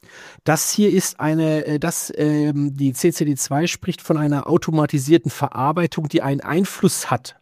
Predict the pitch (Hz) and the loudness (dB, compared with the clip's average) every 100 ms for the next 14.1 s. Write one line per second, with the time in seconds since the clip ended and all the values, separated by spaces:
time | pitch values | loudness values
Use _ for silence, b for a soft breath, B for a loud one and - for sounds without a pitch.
0 | _ 120 - - - - - 82 85 117 | _ -4 -4 -8 -10 -8 -6 -6 -10 -14
1 | B B B - 143 196 - 139 160 175 | B B B 0 2 2 0 2 4 2
2 | 175 - - 170 160 143 131 - 147 156 | 0 -4 -2 2 2 2 0 2 0 0
3 | 165 104 143 147 120 113 156 147 92 - | 0 0 0 0 0 4 4 4 -2 -8
4 | - _ B B B - 135 139 156 170 | -18 _ B B B -4 0 2 2 4
5 | 160 151 139 - 135 117 117 143 151 131 | 4 2 0 -2 -2 -2 -2 2 4 2
6 | 110 123 131 120 - 139 143 135 123 113 | -2 -4 -6 -4 0 0 0 -2 -4 2
7 | 156 - 156 165 156 135 123 120 - 143 | 2 2 0 0 0 -2 -2 -8 -2 0
8 | 147 - - - 135 196 - - B B | 0 -4 -10 2 4 6 2 -8 B B
9 | B B _ - 127 - - - _ _ | B B _ 2 2 2 -8 -18 _ _
10 | _ - 117 117 98 - 143 - 180 - | _ -2 2 2 2 0 -2 0 -2 -2
11 | 151 - 160 - - - 131 135 123 139 | -2 -2 -4 -4 -8 -6 -4 -2 0 0
12 | 147 143 - 156 - 151 139 131 147 143 | 2 0 0 -2 0 -2 -2 -2 -2 -4
13 | - 127 123 123 - 117 104 - 131 123 | -4 -2 -2 -4 -6 -6 -8 -6 -4 -4